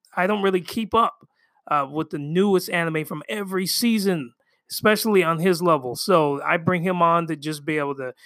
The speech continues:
to explain and, and recommend, you know, all the, all the hottest drops that are coming <laughs> from, uh, winter of, uh, twenty nineteen. Uh, I throw in a couple suggestions at the end, but yeah, just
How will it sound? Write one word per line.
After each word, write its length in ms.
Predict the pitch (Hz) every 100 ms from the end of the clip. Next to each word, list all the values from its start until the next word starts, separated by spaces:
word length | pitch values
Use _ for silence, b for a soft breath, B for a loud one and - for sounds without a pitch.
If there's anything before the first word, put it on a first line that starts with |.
| b b
to 300 | - 139 127 -
explain 720 | 160 - - 180 190 190 185 175
and, 120 | 147
and 200 | 151 143
recommend, 680 | 156 175 151 160 160 160
you 80 | 151
know, 140 | 151 139
all 160 | 151
the, 200 | 143 135 - b b
all 120 | 190
the 100 | 208
hottest 440 | 175 208 214 170 160
drops 400 | 185 185 - -
that 140 | 175
are 100 | 151
coming 520 | - 175 160 135 247
<laughs> 0 |
from, 360 | - 196 170 147
uh, 220 | 143 143
winter 520 | 139 165 - 151 131 _ _ _ _ -
of, 240 | 151 131 127
uh, 140 | 127 -
twenty 320 | 151 147 135
nineteen. 880 | 135 131 123 - - 180 165 156 139 b b b b
Uh, 160 | 135 131
I 120 | 202
throw 200 | 214 202
in 80 | 180
a 60 | 156
couple 240 | 190 165
suggestions 540 | 139 151 165 147 151 143
at 160 | 131
the 120 | 143
end, 220 | 143 143 139
but 140 | 143
yeah, 240 | 143 139
just 340 | 131 143 -